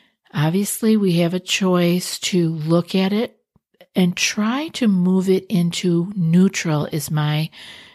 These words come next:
suggestion to you, because there's no need to turn it into a positive, so to speak, from negative to positive. Let's just change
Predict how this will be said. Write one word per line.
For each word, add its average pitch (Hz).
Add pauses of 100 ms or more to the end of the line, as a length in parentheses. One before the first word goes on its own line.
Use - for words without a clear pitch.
suggestion 160
to -
you, 156
because 185 (160)
there's 240
no 254
need 262
to 190
turn 185
it 170
into 170 (640)
a 165
positive, 143
so 147
to 139
speak, 135
from 147
negative 151
to -
positive. 143 (580)
Let's 190
just 185
change 165